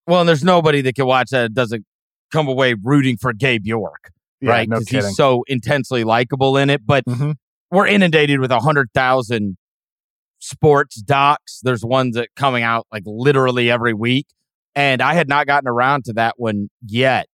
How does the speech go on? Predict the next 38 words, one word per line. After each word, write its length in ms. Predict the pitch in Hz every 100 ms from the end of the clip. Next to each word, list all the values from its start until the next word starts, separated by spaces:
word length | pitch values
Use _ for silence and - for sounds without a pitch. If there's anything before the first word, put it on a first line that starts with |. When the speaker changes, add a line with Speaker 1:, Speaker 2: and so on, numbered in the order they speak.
| -
Speaker 1:
And 360 | 120 113 104 98
it 80 | 127
was 200 | 175 127
very 360 | - 117 123 98
good. 240 | 101 98 87
I 140 | 143
liked 280 | 139 120 -
it 80 | 76
a 60 |
lot, 320 | 73 90 82 - -
uh, 380 | 117 104 95 90 -
for 100 | 92
sure. 400 | - 127 87 - _ _ _ -
Um, 500 | 135 127 117 107 95 - _ 190
but 100 | 226
anyway, 380 | 262 160 139 -
you 140 | 156 147
come 180 | 208 180
away 500 | 151 196 180 139 151 _ _ _
loving 320 | 127 170 170 156
Scoot 480 | - 240 294 160 - -
as 180 | 147 151
well. 440 | 208 294 107 78 _ _ _
And 360 | 175 180 160 156 156
I'm 240 | 160 143
sitting 380 | - - 220 202
there 180 | 190 170 -
thinking 340 | 220 247 214
about 340 | 160 143 147 151
it 100 | 143
and 120 | 147 151
him 220 | 202 214
coming 440 | - 196 190 170 -
in 240 | 208 196
so 300 | - 170 143
young 680 | 117 110 170 214 170 123 120 _ -
at 160 | 135 -
seventeen, 880 | 196 175 147 - 190 220 127 87